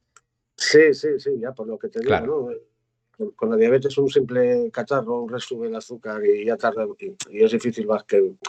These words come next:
Speaker 1: bajarlo, ¿no? O sea que me viene bien para esta historia, tío. Así por lo menos lo sé. Sobre todo para ir
Speaker 2: Bueno.
Speaker 1: a ver a tus viejos y cosas así, ¿no?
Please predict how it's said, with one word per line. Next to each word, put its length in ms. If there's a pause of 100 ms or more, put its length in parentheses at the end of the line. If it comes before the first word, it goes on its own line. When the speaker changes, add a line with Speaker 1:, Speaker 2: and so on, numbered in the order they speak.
Speaker 1:
bajarlo, 480
¿no? 160 (640)
O 140
sea 200
que 440 (160)
me 140
viene 200
bien 180
para 240
esta 220
historia, 460
tío. 320 (280)
Así 200
por 100
lo 80
menos 240
lo 100
sé. 240 (720)
Sobre 220
todo 180
para 140
ir 60
Speaker 2:
Bueno. 120
Speaker 1:
a 40
ver 100
a 20
tus 220
viejos 560
y 60
cosas 300
así, 200 (120)
¿no? 160